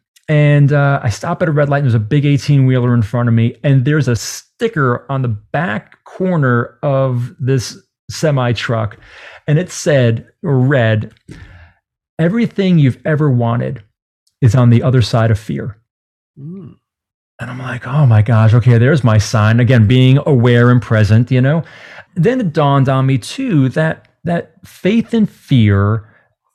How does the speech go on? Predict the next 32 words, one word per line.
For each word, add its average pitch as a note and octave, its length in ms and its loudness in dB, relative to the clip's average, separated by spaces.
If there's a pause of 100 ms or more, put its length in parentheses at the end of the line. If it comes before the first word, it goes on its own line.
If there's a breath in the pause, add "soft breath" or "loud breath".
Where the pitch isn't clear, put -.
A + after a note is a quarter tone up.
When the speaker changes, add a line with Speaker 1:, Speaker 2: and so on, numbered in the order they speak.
(300)
Speaker 1:
ask F3+ 400 -2
us D3+ 220 2
to - 120 -4
do C3 220 2
the A#2 100 0
same A#2 360 2
thing. E3+ 440 -10 (460)
Speaker 2:
Mm. F3+ 280 -20 (720)
Speaker 1:
And C#3 100 4
it's C#3+ 140 2
believe D#3+ 540 2
in D#3 80 4
something C#3+ 440 0
you B2 80 4
can't A#2 320 0
see. - 380 -10 (1120)
So E3 180 0
which - 240 0
will A#3+ 80 0
you A3+ 100 2
choose? - 640 -6 (1500)
You D#3+ 120 2
know, G3+ 200 0
it E3 60 -4
really G3 260 0
comes G#3 260 0
down F3+ 200 2
to E3+ 80 2
choices. - 800 -4
You F3 180 0
know, F#3 180 2
fear F#3+ 680 0